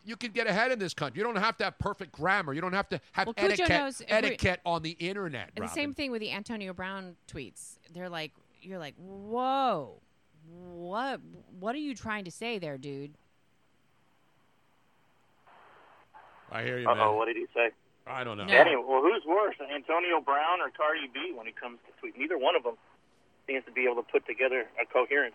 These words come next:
Speaker 3: sentence, either
Speaker 1: Yeah, but
Speaker 3: spoken
Speaker 1: at,
Speaker 3: or
Speaker 1: at
Speaker 3: by
Speaker 1: le-,
Speaker 3: word.
Speaker 1: at least A B laid it out all, all out on the table in that video the other day when he was yelling at his,
Speaker 3: <laughs>
Speaker 1: at his baby mama and the police. There's no
Speaker 3: It was
Speaker 1: way to
Speaker 3: like, I
Speaker 1: misinterpret.
Speaker 3: saw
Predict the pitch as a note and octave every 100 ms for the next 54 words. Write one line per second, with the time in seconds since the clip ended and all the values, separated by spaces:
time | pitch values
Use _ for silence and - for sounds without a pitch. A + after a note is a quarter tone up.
0 | - C3+ C#3+ C#3 - C#3+ D#3+ D#3 C#3+ D3+
1 | E3 D#3 F3 - A2+ G#3+ A2+ G3 A3 A3
2 | G3 F#3 D3 E3+ D#3+ C#3+ D3 C#3+ C3+ C3+
3 | C3 B2+ B2+ C3 D3 C#3+ C3 B2+ A2+ A2
4 | B2+ A#2+ A#2 G#2+ G2+ G2 G2 F#2 G#2+ A#2
5 | A2 F#2+ F#2 F#2+ F2+ F2 G2+ F#2 F#2+ F#2+
6 | F#2 D#2+ G#2 G2 F#2+ F#2+ F2+ G#2+ A2+ F#2
7 | F2+ F#2 F2+ - - G#2+ G#2 G2+ G2+ G2+
8 | G2 F#2 F2 G2 G2+ F2 - - _ _
9 | _ _ _ F#3 A3 A3+ A3+ - G3 F3
10 | E3+ D3+ D3 D#3 D3